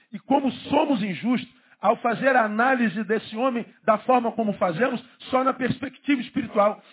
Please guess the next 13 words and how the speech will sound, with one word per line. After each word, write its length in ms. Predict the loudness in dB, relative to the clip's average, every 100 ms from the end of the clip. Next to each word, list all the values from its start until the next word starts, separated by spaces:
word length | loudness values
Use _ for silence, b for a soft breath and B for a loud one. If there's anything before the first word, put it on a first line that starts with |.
| b
Jesus, 520 | -4 -2 0 0 -2
graças 520 | -4 0 2 2 -2 -4
a 60 |
Deus, 260 | -2 -2 -2
é 80 | -4
diferente 460 | -4 -2 -2 -2
de 60 | 0
nós. 260 | 0 0 -4 -20 _ _ _ _ _ _ _ _ _ _
Jesus 320 | -4 -2 -2
poderia 320 | -2 -2 0 -2
estar 160 | -2
voltando 480 | 2 0 2 -2
ao 80 | 0